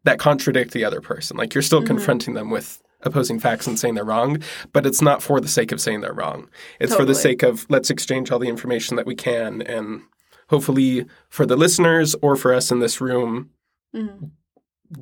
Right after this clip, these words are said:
Speaker 1: at least get more information, if not change our mind about something. So you brought up the, "What do we need to do to be saved?"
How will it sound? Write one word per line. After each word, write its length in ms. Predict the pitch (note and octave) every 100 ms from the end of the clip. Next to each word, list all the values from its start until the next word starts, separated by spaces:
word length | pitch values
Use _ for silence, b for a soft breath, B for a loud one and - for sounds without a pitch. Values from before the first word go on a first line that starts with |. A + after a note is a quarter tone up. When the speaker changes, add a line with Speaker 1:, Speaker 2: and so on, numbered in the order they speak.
| C#3 -
Speaker 1:
at 100 | C#3+
least 200 | D3+ D3+
get 140 | C#3
more 140 | C3 A#2+
information, 600 | G#2+ G#2+ G#2+ - - - -
if 120 | D3+
not 160 | B2+ A2+
change 220 | B2 A2
our 80 | G2
mind 180 | G2 G2
about 200 | - -
something. 440 | - - - - _ _ B B B B B
So 460 | - D3+ A#2+ - -
you 160 | C#3+ F3
brought 240 | F3 D#3
up 240 | C#3+ C#3 -
the, 220 | C3 A#2+
"What 220 | C#3+ D3+
do 100 | D3+
we 80 | C#3+
need 200 | C#3 C3
to 80 | -
do 140 | B2+ A#2+
to 80 |
be 120 | A2+ -
saved?" 600 | - G#2 - - -